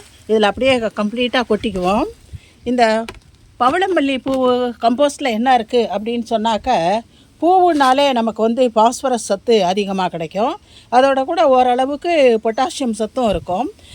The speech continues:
அதனால இதை நம்ம போட்டுக்கிட்டோம். இப்படி போட்டு நல்லா பரவலா செஞ்சு வச்சிருவோம்.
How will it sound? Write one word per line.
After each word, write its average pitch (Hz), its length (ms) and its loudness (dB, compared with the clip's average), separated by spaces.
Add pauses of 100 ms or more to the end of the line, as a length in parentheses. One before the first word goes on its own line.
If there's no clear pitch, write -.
அதனால 285 420 2
இதை 240 280 0
நம்ம 226 500 0
போட்டுக்கிட்டோம். 226 560 0 (540)
இப்படி 226 240 -8
போட்டு 262 300 -2
நல்லா 214 500 2 (640)
பரவலா 233 380 2 (100)
செஞ்சு 220 280 -4
வச்சிருவோம். 190 520 -4